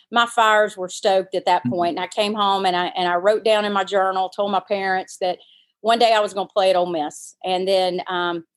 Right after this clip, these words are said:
Speaker 1: you know, worked from that age, uh, until I got in high school to try to accomplish that dream. And, um, you know, God placed a lot of people in my life, uh,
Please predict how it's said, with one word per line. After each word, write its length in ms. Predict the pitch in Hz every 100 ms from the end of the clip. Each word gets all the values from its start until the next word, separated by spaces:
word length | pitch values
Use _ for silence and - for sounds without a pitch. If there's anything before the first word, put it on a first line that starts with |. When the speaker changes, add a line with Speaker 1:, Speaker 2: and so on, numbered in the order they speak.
| _ _ -
Speaker 1:
you 80 | 214
know, 120 | 196
worked 440 | 190 220 220 - -
from 180 | 208 196
that 220 | 208 208
age, 640 | 202 208 202 - - - - _ _ _ -
uh, 120 | 190 -
until 300 | 190 151 208
I 100 | 190
got 220 | 190 180
in 80 | 175
high 160 | 202
school 320 | 190 - 202 190
to 80 |
try 240 | 185 208 190
to 80 | 185
accomplish 460 | - 196 185 190
that 200 | 175 165
dream. 460 | 180 190 190 196 196
And, 200 | 160 160 _ - _ -
um, 280 | 185 180 175
you 180 | 214 214
know, 100 | 208
God 300 | 180 214 220
placed 380 | 214 233 226 226
a 40 |
lot 160 | 202 208
of 60 | 208
people 280 | 226 208
in 60 | 208
my 100 | 185
life, 460 | 180 185 208 214 - -
uh, 420 | 180 180 175 175